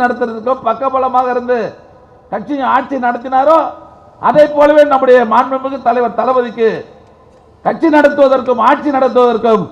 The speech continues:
உறுதுணையாக இருந்து, பக்கபலமாக இருந்து இன்றைக்கு ஆட்சியையும் கட்சி நடத்தி கொண்டிருக்கிறார். ஆக நம்ம, எங்களுடைய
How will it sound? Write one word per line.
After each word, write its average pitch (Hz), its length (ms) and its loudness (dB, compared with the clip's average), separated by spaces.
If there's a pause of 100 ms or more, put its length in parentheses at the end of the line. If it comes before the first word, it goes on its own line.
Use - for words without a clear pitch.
(260)
உறுதுணையாக 277 500 4
இருந்து, 240 180 2 (140)
பக்கபலமாக 254 680 4
இருந்து 214 220 2 (420)
இன்றைக்கு 202 280 -2 (120)
ஆட்சியையும் 208 580 2 (120)
கட்சி 185 200 -6 (120)
நடத்தி 185 240 -6
கொண்டிருக்கிறார். 160 540 -8 (840)
ஆக 175 100 -4 (1200)
நம்ம, 175 260 -4
எங்களுடைய 185 280 -4